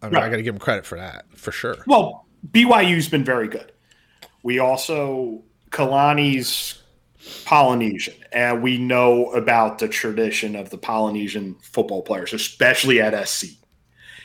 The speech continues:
Speaker 2: They're putting guys in the N F L. He's putting guys in the N F L from B Y U. That might be the game changer to help us.
Speaker 1: I hear what you're
Speaker 2: Because
Speaker 1: saying. I just don't think that's the name.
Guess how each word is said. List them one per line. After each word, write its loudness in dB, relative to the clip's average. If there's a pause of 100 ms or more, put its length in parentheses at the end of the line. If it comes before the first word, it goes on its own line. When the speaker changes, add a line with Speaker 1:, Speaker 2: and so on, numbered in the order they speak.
(1300)
Speaker 2:
They're 2
putting 2
guys 0
in -4
the -6
N -12
F -16
L. -18 (140)
He's -2
putting 0
guys 0
in -2
the 0
N -6
F -6
L -2
from -10
B -6
Y -14
U. -20 (1120)
That 2
might 4
be 2
the 0
game -2
changer -2
to -6
help 0
us. -2
Speaker 1:
I 4
hear 2
what 6
you're 4
Speaker 2:
Because 2
Speaker 1:
saying. 4 (100)
I -2
just -4
don't -2
think -4
that's -2
the -10
name. -8